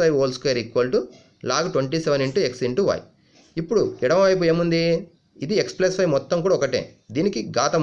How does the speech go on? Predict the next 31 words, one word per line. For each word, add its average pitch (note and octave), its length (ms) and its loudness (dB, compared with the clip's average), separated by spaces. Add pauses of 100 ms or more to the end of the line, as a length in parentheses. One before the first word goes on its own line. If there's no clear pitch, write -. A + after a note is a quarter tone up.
ఉంది, F#2+ 140 -4 (600)
ఘాతం D3+ 240 2 (180)
గుణకం C#3+ 300 2
అవుతుందని C#3+ 280 0
మనం B2 180 0
ఇంత-, G#2+ 280 -10
ఇంతకుముందే C#3 340 0
చెప్పుకున్నాం. F#2 340 -4 (280)
log C3+ 160 -2 (120)
x - 160 -10
power C#3+ 260 4
of C3+ 60 -8 (140)
m B2 100 -4
formula A2+ 320 0
ప్రకారం A2 320 0 (840)
m C#3 40 0 (120)
into C3+ 220 0 (920)
log C#3 200 0 (380)
x, G#2+ 40 -8 (320)
కాబట్టి D#3 300 -2 (100)
x - 160 -18
plus G#2+ 180 -2 (180)
y. - 20 -6 (840)
Next C#3+ 180 -4 (420)
కుడివైపుకి E3 420 0
వద్దాం. F2+ 200 -4 (240)
కుడివైపు F3+ 320 2
ఏముంది? E3+ 260 2 (380)
log A2+ 160 0 (120)
ట్వంటీ A2 320 -2
సెవెన్ E3+ 220 2